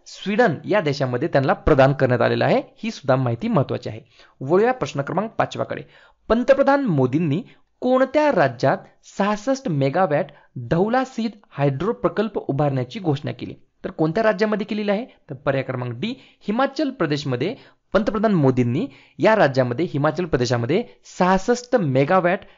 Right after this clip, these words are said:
नावाचा जे काही प्रकल्प आहे, हायड्रो प्रकल्प, याची उभारण्याची घोषणा केलेली आहे. तर या ठिकाणी हिमाचल प्रदेशाचं वर्णन करण्यात आलं, तर हिमाचल प्रदेशबद्दल थोडीशी इम्पॉर्टंट माहिती आहे, ती लिहून घ्या. पहिली गोष्ट,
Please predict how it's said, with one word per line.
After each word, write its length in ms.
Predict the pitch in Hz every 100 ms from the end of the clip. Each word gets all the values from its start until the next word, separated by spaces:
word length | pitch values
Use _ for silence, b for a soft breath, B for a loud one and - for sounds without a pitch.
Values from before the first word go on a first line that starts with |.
| _
नावाचा 380 | 131 160 170 180
जे 100 | 180
काही 160 | 185 - -
प्रकल्प 380 | - 240 240 147
आहे, 200 | 120 123 b b
हायड्रो 360 | 139 147 156 190
प्रकल्प, 340 | 165 139 123 - b -
याची 360 | 165 170 240 -
उभारण्याची 480 | 135 147 135 131 220
घोषणा 320 | 135 127 127
केलेली 320 | - 123 123
आहे. 260 | 139 160 320 B B B
तर 60 | 190
या 120 | 240
ठिकाणी 260 | 247 262 269 - -
हिमाचल 480 | 202 233 226 277
प्रदेशाचं 480 | 269 233 208 220 220 190
वर्णन 260 | 185 202
करण्यात 280 | 196 190 190
आलं, 160 | 185 -
तर 360 | - _ -
हिमाचल 400 | - 143 190 202
प्रदेशबद्दल 520 | 202 196 190 175 180 196
थोडीशी 280 | 185 175 180
इम्पॉर्टंट 340 | 165 165 190 190
माहिती 240 | 190 190
आहे, 120 | 196
ती 140 | 190 147
लिहून 200 | 151 170
घ्या. 140 | 180 190 _ _ _ _ _ _ -
पहिली 200 | 165 196
गोष्ट, 220 | 214 226